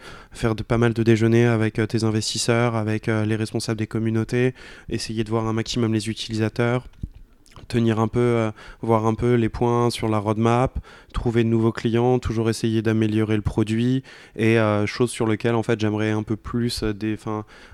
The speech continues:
me, euh, me mettre, c'est justement, euh, du branding de la boîte qu'aujourd'hui j'ai mal fait ou j'aimerais bien améliorer.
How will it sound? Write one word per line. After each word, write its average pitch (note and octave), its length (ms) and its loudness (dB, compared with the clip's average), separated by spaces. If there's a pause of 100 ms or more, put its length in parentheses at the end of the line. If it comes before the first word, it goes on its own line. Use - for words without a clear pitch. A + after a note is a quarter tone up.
(120)
me, A2 160 -2
euh, G#2+ 680 -4
me G#2+ 180 0
mettre, A2 480 -2
c'est A2 180 -4
justement, A2 800 0
euh, G#2 40 -2
du G#2 140 -6
branding A2 380 0
de G#2+ 60 2
la G#2+ 120 0
boîte G#2+ 380 -2 (300)
qu'aujourd'hui G#2+ 460 -2
j'ai G#2+ 140 -2
mal G#2 260 0
fait A#2 360 -2
ou G#2 280 -4
j'aimerais G#2 300 -2
bien G#2+ 360 -4
améliorer. G2+ 380 -8